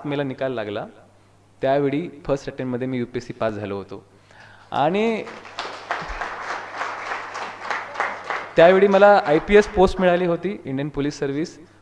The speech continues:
पण त्यावेळी because of some health reason मी ती पोस्ट रिजेक्ट करायला लावली. I requested them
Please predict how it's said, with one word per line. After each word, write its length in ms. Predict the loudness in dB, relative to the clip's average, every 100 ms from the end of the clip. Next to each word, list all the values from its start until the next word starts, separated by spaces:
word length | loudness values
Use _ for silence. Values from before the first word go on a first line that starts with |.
| _ -6
पण 100 | 0
त्यावेळी 280 | 4 4 4
because 280 | 0 0 0
of 60 | 0 -4
some 100 | 2
health 260 | 2 2 0
reason 220 | -2 -2
मी 220 | -4 -4 -8
ती 40 |
पोस्ट 460 | -6 0 0 0 -8 -8
रिजेक्ट 300 | -4 -2 -2
करायला 240 | -2 0
लावली. 240 | 0 0 0
I 140 | -2
requested 500 | -2 -4 -6 -6 -6
them 100 | -6